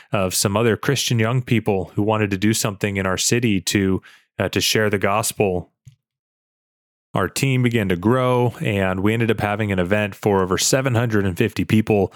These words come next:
that was all student-led. It was all led by Gen Z for Gen Z. And we ended up having a huge, uh, response to the gospel,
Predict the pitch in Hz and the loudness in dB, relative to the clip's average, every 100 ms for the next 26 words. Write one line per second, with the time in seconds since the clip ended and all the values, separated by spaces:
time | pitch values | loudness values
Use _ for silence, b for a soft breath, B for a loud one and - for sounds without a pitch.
0 | B B - 117 98 104 120 127 127 - | B B -4 0 0 0 0 2 0 -2
1 | - - 113 110 104 120 107 110 95 92 | -2 0 2 2 -2 -2 0 0 0 -4
2 | B B B B 104 98 117 104 110 107 | B B B B 2 4 4 4 2 2
3 | 104 87 98 107 101 123 117 107 98 113 | 0 0 0 0 0 0 0 0 2 4
4 | 113 101 90 - 117 117 101 110 104 98 | 4 2 0 -2 2 0 2 0 0 -2
5 | 90 104 98 87 b b b 104 95 101 | 0 0 0 -4 b b b 0 2 2
6 | 120 127 110 104 107 107 107 101 92 - | 2 0 0 0 -2 -2 -2 0 -2 0
7 | 127 127 123 117 107 135 113 95 92 - | 2 4 4 2 0 -2 -2 0 0 0
8 | - 117 117 110 - 104 85 101 123 - | -2 0 0 -2 -2 -4 -2 -2 -2 -2
9 | 123 120 | 0 0